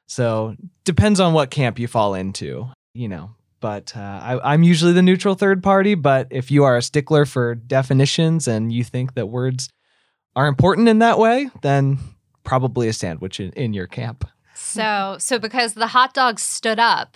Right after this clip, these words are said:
Speaker 2: that's, that's the problem because it's not lying down like a sandwich is lying down. Is that, is that part of the problem here?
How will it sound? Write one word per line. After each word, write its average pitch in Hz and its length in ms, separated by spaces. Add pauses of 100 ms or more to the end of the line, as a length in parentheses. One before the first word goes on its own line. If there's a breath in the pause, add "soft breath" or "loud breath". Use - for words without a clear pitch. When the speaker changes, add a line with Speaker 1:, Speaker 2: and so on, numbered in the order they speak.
(160)
Speaker 2:
that's, 196 440
that's 196 360
the 214 100
problem 196 480
because 202 260
it's 214 180
not 196 200
lying 190 460
down 196 340
like 240 160
a 277 60
sandwich 269 520
is 277 180
lying 262 340
down. 254 340
Is 214 140
that, 208 360
is 202 120
that 196 200
part 208 200
of 202 100
the 196 80
problem 208 460
here? 254 400